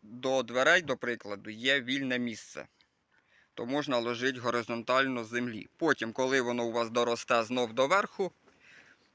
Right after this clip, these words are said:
ви опускаєте і вже повертаєте в другу сторону. Такий спосіб кращий, чим, до прикладу, кільцем.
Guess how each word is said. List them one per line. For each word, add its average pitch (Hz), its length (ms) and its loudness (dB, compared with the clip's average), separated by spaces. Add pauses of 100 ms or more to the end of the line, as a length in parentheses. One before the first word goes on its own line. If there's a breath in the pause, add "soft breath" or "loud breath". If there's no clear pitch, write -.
(120)
ви 156 260 4 (120)
опускаєте 143 920 2
і 135 80 2
вже 143 240 2
повертаєте 147 760 2
в 117 40 -4
другу 131 300 -4
сторону. 98 460 -8 (1800 soft breath)
Такий 180 240 2
спосіб 170 360 0
кращий, 175 580 4
чим, 160 360 0
до 135 120 0
прикладу, 139 460 -2
кільцем. 127 760 -2